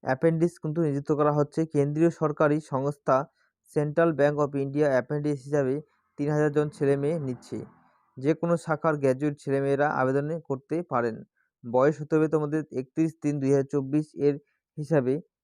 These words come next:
কুড়ি থেকে আঠাশ বছরের মধ্যেই, ঠিক আছে? অর্থাৎ জন্ম তারিখ হতে হবে তোমাদের উনিশশো ছিয়ানব্বই, এক চার উনিশশো ছিয়ানব্বই থেকে কিন্তু একত্রিশ তিন দুই হাজার চব্বিশের মধ্যে।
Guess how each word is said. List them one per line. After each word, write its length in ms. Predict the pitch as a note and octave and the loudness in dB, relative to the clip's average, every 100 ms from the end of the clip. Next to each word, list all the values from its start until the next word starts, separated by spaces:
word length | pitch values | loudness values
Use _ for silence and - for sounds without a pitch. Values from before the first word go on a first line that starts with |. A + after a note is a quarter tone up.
| _ _ _ _ _ _ _ _ _ _ _ | _ _ _ _ _ _ _ _ _ _ _
কুড়ি 180 | C#3+ E3 | -2 0
থেকে 280 | - D3+ E3+ - | 0 0 -2 -2
আঠাশ 240 | C#3 D#3 D3+ | 0 2 2
বছরের 300 | D3 D#3 D3 | 2 -2 -2
মধ্যেই, 400 | B2+ A2+ A#2 C3+ _ _ _ - | -4 -8 -12 -12 _ _ _ -2
ঠিক 80 | E3+ | -2
আছে? 220 | F#3 D#3 A2 _ _ _ _ - | 0 -4 -4 _ _ _ _ -14
অর্থাৎ 420 | A#2 - D3 D3 - _ _ _ _ - | -10 0 0 0 -6 _ _ _ _ -8
জন্ম 320 | C3 C3+ D#3+ E3 | 2 2 2 2
তারিখ 220 | D#3+ E3 | 2 2
হতে 160 | D#3 E3 | 2 2
হবে 140 | D#3+ | 2
তোমাদের 320 | D#3 D3+ D#3 C#3 | 0 -2 0 0
উনিশশো 320 | C3+ C#3+ D#3 | -2 -6 -10
ছিয়ানব্বই, 640 | - D3 C#3+ C#3 C#3+ E3 - - | -4 -4 -2 -6 -4 -4 -6 -8
এক 160 | C3+ C3 _ | -8 -8 _
চার 180 | C#3 D3+ D#3+ | -2 -2 -6
উনিশশো 260 | C3+ C#3 | -10 -12
ছিয়ানব্বই 420 | D3 C#3 C3+ C3+ C#3+ | -8 -6 -4 -4 -4
থেকে 120 | C#3+ C#3+ | -6 -8
কিন্তু 240 | C3+ E3 G#3 _ _ _ _ - | -6 -6 -6 _ _ _ _ -8
একত্রিশ 360 | C3+ - D#3+ D#3+ | -8 -4 -4 -2
তিন 140 | D3+ F3 D3 | -4 -4 -4
দুই 140 | C3+ | 0
হাজার 200 | D3 D3 D3+ | 0 0 -2
চব্বিশের 420 | C3+ C3 C#3 D3 | -6 -6 -6 -6
মধ্যে। 360 | B2 A2+ - | -4 -8 -8